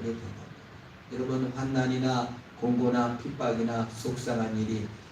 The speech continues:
우리 약속의 자녀로서 저 본향, 하늘 본향, 영원한 나라를 추구하는 계기가 되는 줄 믿습니다.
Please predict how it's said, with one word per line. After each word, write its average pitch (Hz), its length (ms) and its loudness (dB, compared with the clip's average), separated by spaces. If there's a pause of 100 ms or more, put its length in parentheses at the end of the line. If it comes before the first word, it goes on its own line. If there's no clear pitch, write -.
(120)
우리 160 400 12
약속의 147 520 4
자녀로서 143 720 2 (240)
저 160 240 8
본향, 147 480 4 (180)
하늘 151 280 4
본향, 135 380 2 (200)
영원한 135 420 4
나라를 131 540 4
추구하는 135 580 2
계기가 127 440 4
되는 123 240 4
줄 120 160 0
믿습니다. 123 500 2